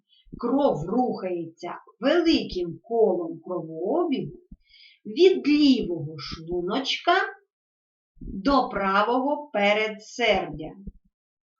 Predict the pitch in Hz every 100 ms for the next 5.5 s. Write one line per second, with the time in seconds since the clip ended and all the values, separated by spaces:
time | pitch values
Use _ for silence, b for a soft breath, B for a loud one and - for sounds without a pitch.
0 | _ 202 208 208 202 185 - 170 165 165
1 | 165 165 269 381 440 - 311 269 202 190
2 | - _ _ _ _ 240 247 277 311 -
3 | 254 196 170 143 - - _ - 165 262
4 | 269 - 254 - 175 175 156 165 - 170
5 | 254 370 415 403